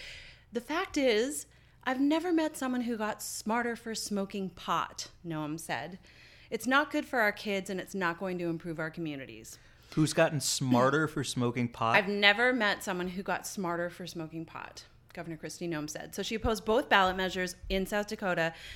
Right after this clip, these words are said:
Speaker 1: Measure twenty-six, which would establish a medical cannabis program, and Amendment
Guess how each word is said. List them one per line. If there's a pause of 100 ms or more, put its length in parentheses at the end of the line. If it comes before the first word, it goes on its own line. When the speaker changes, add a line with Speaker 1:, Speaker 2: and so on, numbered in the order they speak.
(160)
Speaker 1:
Measure
twenty-six,
which
would
establish
a
medical
cannabis
program,
and
Amendment